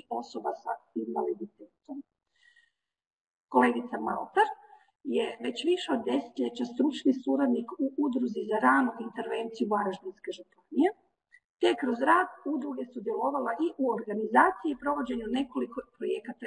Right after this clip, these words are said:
i edukacija same udruge, a također posebno ističe u okviru udruge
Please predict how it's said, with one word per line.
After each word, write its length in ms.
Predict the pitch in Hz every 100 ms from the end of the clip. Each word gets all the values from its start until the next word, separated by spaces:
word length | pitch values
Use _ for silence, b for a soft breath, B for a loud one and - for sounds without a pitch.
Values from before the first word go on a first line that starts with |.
| -
i 80 | 202
edukacija 640 | 180 - - 196 - -
same 340 | - - - 359 -
udruge, 420 | - 320 330 415 - _ _ _ _
a 60 | 359
također 480 | 370 254 - 285 302 -
posebno 480 | 269 311 - 339 330 277
ističe 540 | 269 269 262 - 269 233 - _ _ _ -
u 60 | 285
okviru 420 | 247 - - 202 214
udruge 440 | 285 330 320 262